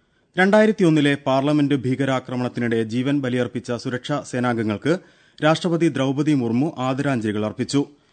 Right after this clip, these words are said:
ഇന്ത്യയുടെ ദേശീയ ചൈതന്യത്തെ നയിക്കുന്ന സൈനികരുടെ കർത്തവ്യബോധത്തിനും ആത്മസമർപ്പണത്തിനും ത്യാഗത്തിനും രാഷ്ട്രം അഭിവാദ്യം അർപ്പിക്കുന്നതായി രാഷ്ട്രപതി സാമൂഹ്യ മാധ്യമത്തിൽ കുറിച്ചു. രക്തസാക്ഷികളോടും അവരുടെ കുടുംബാംഗങ്ങളോടും രാജ്യം എന്നെന്നും കടപ്പെട്ടിരിക്കുന്നുവെന്ന്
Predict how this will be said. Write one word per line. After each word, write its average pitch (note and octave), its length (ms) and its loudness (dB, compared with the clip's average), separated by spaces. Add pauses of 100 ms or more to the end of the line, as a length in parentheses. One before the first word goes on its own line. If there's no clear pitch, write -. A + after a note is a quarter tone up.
(240)
ഇന്ത്യയുടെ F#3+ 380 4
ദേശീയ D3 480 0
ചൈതന്യത്തെ C3+ 540 -2
നയിക്കുന്ന B2 600 -2
സൈനികരുടെ B2+ 640 -2
കർത്തവ്യബോധത്തിനും B2 920 -4 (420)
ആത്മസമർപ്പണത്തിനും C#3+ 1080 -2
ത്യാഗത്തിനും C3 640 -2 (380)
രാഷ്ട്രം C#3+ 420 0
അഭിവാദ്യം C3+ 580 -4
അർപ്പിക്കുന്നതായി B2+ 680 -2 (380)
രാഷ്ട്രപതി D3 600 -2
സാമൂഹ്യ C3+ 420 -2
മാധ്യമത്തിൽ A#2+ 520 -2
കുറിച്ചു. A#2 380 -2 (580)
രക്തസാക്ഷികളോടും E3 1000 0
അവരുടെ C3+ 320 0
കുടുംബാംഗങ്ങളോടും C3+ 920 0
രാജ്യം B2+ 400 -2
എന്നെന്നും C#3 520 -2
കടപ്പെട്ടിരിക്കുന്നുവെന്ന് C3 1000 -2